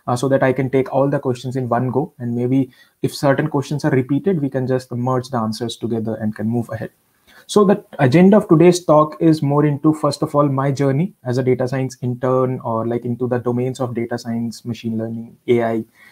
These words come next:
with four organizations till date. And I am, my learnings, like, after I was doing internships at those organizations, what were my biggest learnings,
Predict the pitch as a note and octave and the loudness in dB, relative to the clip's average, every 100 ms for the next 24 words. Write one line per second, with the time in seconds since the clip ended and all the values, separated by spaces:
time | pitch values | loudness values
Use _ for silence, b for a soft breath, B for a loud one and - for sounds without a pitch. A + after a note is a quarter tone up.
0 | b - C3+ - C#3+ D3 C3+ C3 C3 B2+ | b -2 -2 2 4 6 6 4 4 4
1 | B2+ C#3+ - B2+ A#2 - - _ _ _ | 0 -2 -2 0 0 -2 -6 _ _ _
2 | b b - B2+ B2+ B2 A#2+ - B2 B2+ | b b -4 -2 0 -2 -2 0 2 4
3 | C3+ C3 B2+ C#3 C3+ C#3 F#3 G#3+ - C3 | 2 2 2 4 6 6 6 2 2 -2
4 | B2 - C3 - - C3+ C3 C3 A#2 C3+ | -2 -6 -6 -6 -2 0 2 0 0 -2
5 | C3+ B2+ B2 B2+ B2 B2+ B2 - A2+ A#2 | 0 -2 -2 -2 -2 -4 -4 -8 -8 0
6 | B2+ B2+ A#2 A#2 B2 B2 B2 A2+ B2+ B2 | 0 0 -4 -4 -4 -2 -2 -4 -10 -8
7 | A#2+ C3+ C3 _ _ _ A#2+ B2+ B2 B2 | -2 -2 -2 _ _ _ -4 -2 0 -2
8 | A#2+ B2 B2 - B2 A#2 E3+ G#3+ | -4 -4 -4 -2 -4 -2 -4 -4